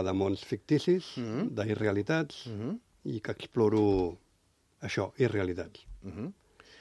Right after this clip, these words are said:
Speaker 2: I quina és l'última realitat que has explorat?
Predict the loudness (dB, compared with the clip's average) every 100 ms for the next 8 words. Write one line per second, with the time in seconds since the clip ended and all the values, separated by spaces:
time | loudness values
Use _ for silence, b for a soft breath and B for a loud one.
0 | B B B B _ -8 -4 -2 -2 -4
1 | -4 -4 -4 -6 -6 -8 -6 -8 -6 -4
2 | -4